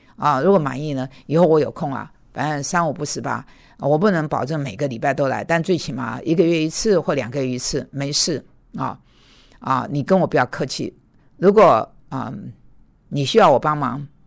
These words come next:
你告诉我，我能我就去；我不能也请你不要介意，因为可能那阵子我很忙。”所以大家事先都说好呢，你就会发现接受者也很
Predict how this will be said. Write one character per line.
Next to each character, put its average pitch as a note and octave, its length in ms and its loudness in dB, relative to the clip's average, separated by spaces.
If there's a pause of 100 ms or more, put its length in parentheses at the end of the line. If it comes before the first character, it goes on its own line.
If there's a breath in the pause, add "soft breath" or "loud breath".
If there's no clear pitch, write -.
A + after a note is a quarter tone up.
(180)
你 C#3 240 -4
告 E3+ 180 4
诉 D#3 160 0
我， A#2 200 -2
我 D#3 100 6
能 D3 300 0
我 C3+ 100 0
就 C#3+ 100 -2
去； C#3 300 -2
我 C#3+ 100 0
不 F#3+ 140 0
能 C3+ 280 0
也 C#3+ 120 -6
请 - 180 -4
你 D3 80 -4
不 D3+ 120 -2
要 C#3+ 100 2
介 C#3+ 260 -4
意， A#2 140 -6
因 D#3 100 -4
为 D3 60 -2
可 - 140 -8
能 A#2+ 80 -6
那 D3+ 120 -4
阵 B2+ 160 -6
子 C3 80 -4
我 C3 120 -4
很 - 140 -12
忙。” A#2+ 220 -14 (500 loud breath)
所 B3+ 140 4
以 B3+ 40 6
大 A#3 100 6
家 A3 240 6
事 G3+ 220 -2
先 G3 160 2
都 F#3 120 2
说 F#3 220 0
好 A2+ 220 -4
呢， B2+ 420 -8
你 D#3 140 -6
就 E3 100 2
会 E3 80 4
发 D#3+ 220 0
现 D3+ 200 -6
接 G3 200 2
受 F#3 180 2
者 C3+ 140 -4
也 A#2+ 160 -4
很 C3+ 260 -8